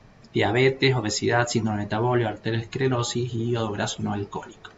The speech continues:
La microbiota sacarolítica primaria, un déficit de esta microbiota, compromete la digestión de los hidratos de carbono de cadena larga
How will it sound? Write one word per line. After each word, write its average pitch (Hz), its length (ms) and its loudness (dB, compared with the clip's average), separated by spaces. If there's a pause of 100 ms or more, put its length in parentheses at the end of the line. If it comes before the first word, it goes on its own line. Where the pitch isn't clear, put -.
(880)
La 117 140 4
microbiota 147 640 4
sacarolítica 135 800 2
primaria, 226 600 4
un 131 220 6
déficit 156 580 4
de 143 60 2
esta 139 180 -2
microbiota, 165 720 6 (720)
compromete 151 640 6
la 143 80 10
digestión 135 400 4
de 131 80 6
los 123 140 4
hidratos 127 340 4
de 120 80 4
carbono 123 380 4
de 117 60 0
cadena 127 320 2
larga 151 400 6